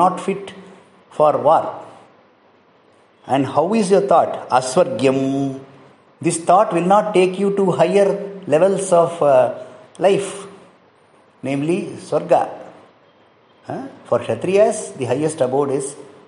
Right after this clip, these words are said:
Swarga only. So, this will not take you to Swarga. On the other hand, uh, uh, you may, uh,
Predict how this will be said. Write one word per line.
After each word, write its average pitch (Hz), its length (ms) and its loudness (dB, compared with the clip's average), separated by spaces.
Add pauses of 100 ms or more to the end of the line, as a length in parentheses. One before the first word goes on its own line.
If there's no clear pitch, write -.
Swarga 139 380 -2
only. 85 220 -12 (1200)
So, 196 600 2
this 196 200 2
will 196 80 2
not 233 220 2
take 214 200 2
you 226 80 -2
to 214 100 0
Swarga. 196 540 2 (260)
On 135 140 0
the 139 80 6
other 185 180 2
hand, 208 540 -2 (580)
uh, 113 580 2 (800)
uh, 123 100 -8
you 120 680 -4
may, 208 540 0 (680)
uh, - 240 -10